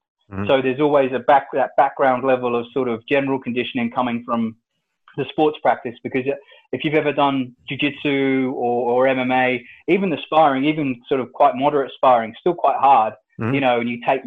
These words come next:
Speaker 2: you take knocks and bangs and what we call micro trauma, fingers,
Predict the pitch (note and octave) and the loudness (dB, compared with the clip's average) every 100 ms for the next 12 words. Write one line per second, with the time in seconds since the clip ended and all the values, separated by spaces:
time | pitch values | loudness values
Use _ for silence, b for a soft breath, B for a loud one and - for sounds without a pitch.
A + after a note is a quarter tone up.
0 | C3 - _ _ _ _ _ _ _ E3 | -10 -12 _ _ _ _ _ _ _ -6
1 | D3+ - E3 D3+ C#3+ C#3+ C#3+ C#3 - B2+ | -6 2 2 2 0 2 2 0 -6 -4
2 | B2 B2+ B2+ B2+ B2+ A#2+ A#2+ B2+ C3+ C3 | 0 0 0 -4 -6 -6 -6 -4 -4 -4
3 | A#2+ C#3 B2+ C3 C3 C3 B2+ - C3+ B2 | -4 -6 0 0 2 0 -2 -2 -2 0
4 | B2 B2 B2 B _ - C#3+ C3 B2+ A#2+ | 2 0 -2 B _ -4 -2 0 -2 -4